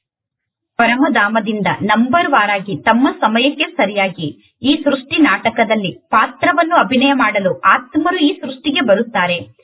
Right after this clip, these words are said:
ಈ ಅದ್ಭುತವಾದ ಜ್ಞಾನ ಕಲ್ಪದ ಈ ಸಮಯದಲ್ಲಿ ಒಮ್ಮೆ ಮಾತ್ರ ಪರಮಾತ್ಮ ತಂದೆಯ ಮೂಲಕ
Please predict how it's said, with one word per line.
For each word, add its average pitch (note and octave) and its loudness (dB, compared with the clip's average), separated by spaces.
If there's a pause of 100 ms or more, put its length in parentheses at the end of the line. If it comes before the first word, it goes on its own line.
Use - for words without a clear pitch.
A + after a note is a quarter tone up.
(220)
ಈ C4 2 (160)
ಅದ್ಭುತವಾದ C4+ 2 (180)
ಜ್ಞಾನ F#3+ 0 (500)
ಕಲ್ಪದ C#4 2
ಈ C4 -2
ಸಮಯದಲ್ಲಿ G#3+ 0
ಒಮ್ಮೆ D4 4
ಮಾತ್ರ A3+ 2 (280)
ಪರಮಾತ್ಮ A3+ 2
ತಂದೆಯ A#3+ 0
ಮೂಲಕ A3 0